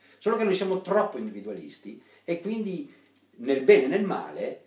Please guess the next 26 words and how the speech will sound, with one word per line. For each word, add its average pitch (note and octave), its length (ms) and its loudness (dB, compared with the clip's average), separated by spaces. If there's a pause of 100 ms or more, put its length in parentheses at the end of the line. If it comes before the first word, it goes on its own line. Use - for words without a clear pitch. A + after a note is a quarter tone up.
(140)
vogliamo A#2 420 -6
fare - 280 -14
come - 180 -20
pensiamo - 460 -20
noi. - 120 -20 (480)
Questo A3 500 0
è D3+ 80 -8
un D3 200 -8
po' E3 420 -2 (180)
un, B2+ 300 -12
un A2+ 100 -10
grosso, G#2+ 400 -4
si - 60 -14
sta C3 180 -6
dimostrando B2 420 -8
un G#2+ 60 -6
grosso - 380 -6
peso - 240 -10
più - 160 -20
che - 80 -20
un - 80 -20
grosso - 240 -18
vantaggio - 440 -20
per - 140 -20
l'Italia. - 440 -20
Quindi B2+ 300 -8